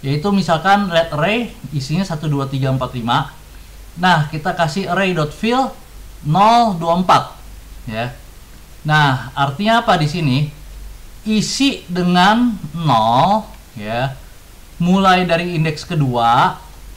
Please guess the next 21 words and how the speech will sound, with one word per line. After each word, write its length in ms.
hingga 320
indeks 320
keempat. 560
Ya, 320
hingga 240
indeks 400
keempat. 480
Isi 240
dengan 320
nol, 400
ya, 160
mulai 400
dari 200
indeks 200
kedua 480
hingga 240
indeks 320
keempat. 440
Nah, 120
kita 240
cari 240